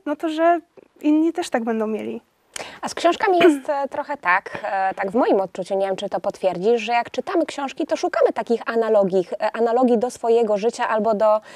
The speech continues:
Speaker 2: e, życia innych ludzi, którzy nas otaczają, że szukamy
Speaker 1: Tak.
Speaker 2: podobieństw, prawda?
Speaker 1: Mhm. Zdecydowanie tak. I mam nadzieję, że, że ludzie odnaleźli, e, siebie w każdym z bohaterów.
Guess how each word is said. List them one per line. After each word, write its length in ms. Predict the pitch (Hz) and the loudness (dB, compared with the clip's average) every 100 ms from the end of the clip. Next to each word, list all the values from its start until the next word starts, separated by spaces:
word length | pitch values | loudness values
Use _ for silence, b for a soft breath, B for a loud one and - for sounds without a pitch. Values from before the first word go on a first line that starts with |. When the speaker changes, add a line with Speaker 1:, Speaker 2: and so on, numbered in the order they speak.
| B B 208 | B B -2
Speaker 2:
e, 100 | 214 | 0
życia 340 | 233 247 220 | 0 0 0
innych 400 | 208 262 269 254 | 2 4 4 4
ludzi, 240 | 262 247 | 2 2
którzy 240 | 262 247 240 | 0 -2 0
nas 200 | 240 226 | -2 -2
otaczają, 560 | 240 226 196 180 180 | -6 -4 0 2 0
że 100 | 190 | -2
szukamy 360 | 226 277 302 294 | 0 0 2 2
Speaker 1:
Tak. 20 | - | 2
Speaker 2:
podobieństw, 460 | 208 175 175 175 - | 2 2 0 -4 -6
prawda? 300 | 202 190 190 | -4 0 0
Speaker 1:
Mhm. 300 | 240 254 262 b b b | 0 -2 -6 b b b
Zdecydowanie 640 | 262 247 254 254 320 233 | -6 -2 -2 0 2 0
tak. 240 | - 226 - _ - | -2 -6 -8 _ 0
I 40 | |
mam 180 | 262 311 | 2 4
nadzieję, 460 | 359 294 247 262 339 b b b b - | 4 4 4 2 0 b b b b -8
że, 640 | 247 262 262 269 269 277 - 262 269 | 2 4 6 6 4 0 -2 -2 0
że 100 | 277 | 0
ludzie 240 | 277 311 | 0 0
odnaleźli, 720 | 381 554 - 247 233 240 247 - _ _ | 0 2 2 2 0 -4 -6 -10 _ _
e, 360 | 247 240 240 247 | -4 -2 0 -2
siebie 640 | - - 285 226 233 254 330 | -2 6 6 6 2 2 0
w 100 | - | 0
każdym 360 | 262 269 330 | 4 4 4
z 40 | 285 | 0
bohaterów. 720 | 285 294 254 254 330 - - | 2 4 4 2 0 -4 -20